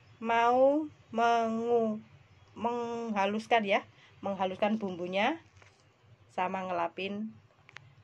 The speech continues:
daun pisangnya. Oke, let's go. Nah, ini langkah selanjutnya, guys, ya. Udah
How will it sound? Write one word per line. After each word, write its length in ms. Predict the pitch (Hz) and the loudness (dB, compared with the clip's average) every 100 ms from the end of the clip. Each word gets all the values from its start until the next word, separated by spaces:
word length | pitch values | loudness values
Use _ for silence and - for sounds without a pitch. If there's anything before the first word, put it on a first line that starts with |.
| _ _ _ | _ _ _
daun 320 | 202 175 170 | -6 -4 -4
pisangnya. 800 | 160 160 151 147 147 147 151 147 147 147 - - - - - - | -8 -12 -12 -16 -16 -14 -14 -14 -16 -20 -20 -20 -20 -16 -16 -10
Oke, 400 | - 196 254 240 349 480 554 - _ - - _ | -4 0 8 10 10 10 6 4 _ -20 -20 _
let's 320 | - 339 - _ | 4 6 4 _
go. 160 | - 302 294 294 294 285 285 277 285 277 - | 4 6 8 8 8 8 10 8 6 -2 -8
Nah, 160 | 220 - - - - - | -20 -20 -20 -20 -20 -12
ini 240 | 208 226 | -4 -2
langkah 320 | 233 233 226 226 | 0 -2 -2 -4
selanjutnya, 640 | 226 220 208 196 226 226 | -2 -2 -2 -4 -4 -4
guys, 160 | 233 226 | -6 -4
ya. 240 | 240 277 - - - - | -2 -2 -4 -16 -20 -12
Udah 400 | 233 226 240 233 | -10 -4 0 0